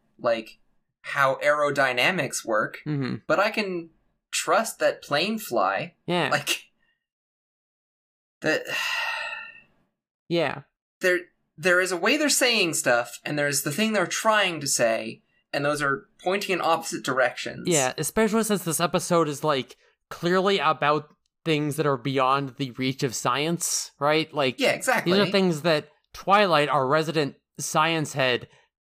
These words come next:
Speaker 2: cannot explain, but we should believe in them anyways. Like, uh,
Speaker 1: Oh, my brain just went a very bad place.
Speaker 2: Yeah.
Speaker 1: And it just re-, it remembered Twilight's turf bangs.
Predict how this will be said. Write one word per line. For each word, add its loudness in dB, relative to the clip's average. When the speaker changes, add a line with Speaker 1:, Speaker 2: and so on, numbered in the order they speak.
Speaker 2:
cannot 4
explain, 0
but 2
we 2
should -2
believe 2
in 2
them 2
anyways. -2
Like, -2
uh, 2
Speaker 1:
Oh, 0
my 0
brain 0
just -8
went -2
a -6
very 2
bad 0
place. 0
Speaker 2:
Yeah. 2
Speaker 1:
And -2
it -2
just -4
re-, -4
it 0
remembered 0
Twilight's 2
turf -4
bangs. -4